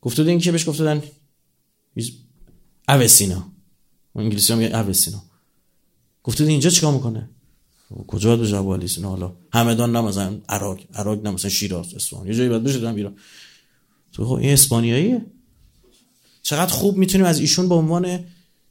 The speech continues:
نزدیکی دو کشور اسپانیا و ایران استفاده کنیم. یک اسپانیایی که در ایران دفنه. چی گذاشتم بمونه؟ ابو ریحان بیرونی هم ازبکستان قز-،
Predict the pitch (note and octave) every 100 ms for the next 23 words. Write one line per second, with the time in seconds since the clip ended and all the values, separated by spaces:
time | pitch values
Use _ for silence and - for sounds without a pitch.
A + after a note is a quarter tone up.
0 | - D3 C3+ D3+ D3 E3+ F3 E3 - E3
1 | D#3+ D3 - C#3+ C#3+ D#3 D3+ C#3+ C#3 -
2 | _ _ _ - _ _ _ _ _ -
3 | - D3 D#3+ D#3 D#3+ C3+ C#3 C#3+ D3 C#3
4 | D#3 D#3+ D#3 D3+ C#3 C3+ C#3+ D3 C#3 B2+
5 | C#3+ B2 A#2+ - - _ _ _ - -
6 | _ _ _ - - - - - _ -
7 | _ _ _ _ F#3+ _ _ _ _ B3
8 | _ _ _ _ _ _ _ _ _ _
9 | _ _ _ _ _ _ _ _ _ _
10 | _ _ - - E3 E3+ - C3 A#2 G#2
11 | G2+ A#2+ A#2 A#2 A2 A#2+ C3+ B2+ A2+ A#2+
12 | B2 A#2+ - A2+ G#2 G2+ F#2+ - A#2 A2
13 | G2+